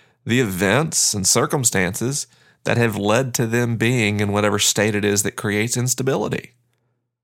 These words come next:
I'm very, very hesitant to cut people out of my life and instead just set up boundaries as much as I can be without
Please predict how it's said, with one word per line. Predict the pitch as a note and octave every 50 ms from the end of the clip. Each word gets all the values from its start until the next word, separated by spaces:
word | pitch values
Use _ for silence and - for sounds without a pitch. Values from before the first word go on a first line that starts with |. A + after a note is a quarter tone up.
| _ _
I'm | - - G#2+ C#3+ D3
very, | A2+ G#2+ A2+ B2 C#3+ D#3 D#3+ D#3 C#3 A#2+ - -
very | - F2+ F#2 G2 A2+ B2 D3 D#3+ E3 D3 A#2+
hesitant | G#2+ A2+ C#3 C#3+ C3+ A#2 F#2 E2+ D#2+ -
to | - -
cut | - - - G2 F#2+ - -
people | A#2+ A#2+ - - G#2
out | G#2+
of | A#2+ A#2+
my | B2+ B2+
life | A#2 G2+ - E2+ D#2+ - -
and | A2
instead | A#2 A#2+ - - G#2 G2+ G#2+
just | A#2 - B2 - -
set | - - - G2 G2+
up | B2 -
boundaries | - - - E2+ F2+ G2 F#2+ G#2 G#2 B2 A#2+ - - - _ _ _ _ _ _ _ _ _ _ _ _ _ _ _ -
as | F#2+ F#2
much | F#2 F#2+ F#2+ G2 -
as | A#2
I | B2+ B2+
can | A#2+ - - - C#3+ D#3+ F3+ F#3 E3+
be | B2 G2+ G2 G2 C#3 F3+ - _ _ _ _ _ _ _ _ _ _ _ _
without | - G2+ G#2 F#2+ G2 F#2+ F#2+ G2 E2 - -